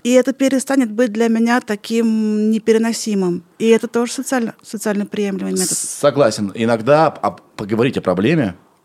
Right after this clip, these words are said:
Speaker 2: очень полезно. Э, может ничего не поменяться, как бы внешне. Э, этой проблемы не стало меньше в моей жизни, но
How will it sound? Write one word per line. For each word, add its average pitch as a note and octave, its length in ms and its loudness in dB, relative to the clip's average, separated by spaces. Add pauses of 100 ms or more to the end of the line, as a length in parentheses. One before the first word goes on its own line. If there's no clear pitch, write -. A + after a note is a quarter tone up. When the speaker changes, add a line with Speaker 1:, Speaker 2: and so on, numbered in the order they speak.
(120)
Speaker 2:
очень G#2 220 -4
полезно. D2 440 -6 (320)
Э, A#2 160 -2
может B2+ 320 0
ничего C3 320 0
не F2+ 80 0
поменяться, G2+ 580 0
как F#2 220 0
бы E2+ 80 -2
внешне. D#2 500 -2 (120)
Э, E2+ 100 -4
этой F#2 240 0
проблемы G2+ 340 -2
не G2 60 -4
стало F2+ 240 -2
меньше E2+ 260 -4
в D2 80 -16
моей E2 140 -4
жизни, A#2+ 220 -2
но G#2 440 2